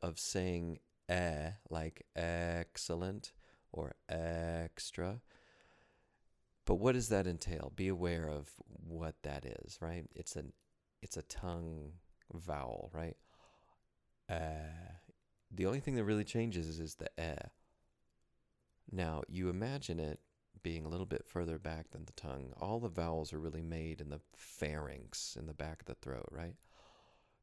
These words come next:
Uh, but I want you to drill that. So you breathe in on the ah, and then imagine you're about to say an eh. Do that, like, fifteen times.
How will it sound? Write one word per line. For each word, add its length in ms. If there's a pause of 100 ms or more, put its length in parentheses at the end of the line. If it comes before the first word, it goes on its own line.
(120)
Uh, 1600
but 180
I 40
want 180
you 80
to 100
drill 500
that. 420
So 160
you 120
breathe 300
in 140
on 140
the 120
ah, 300 (640)
and 120
then 120
imagine 420
you're 80
about 200
to 80
say 180
an 140
eh. 180 (340)
Do 120
that, 260
like, 160
fifteen 480
times. 420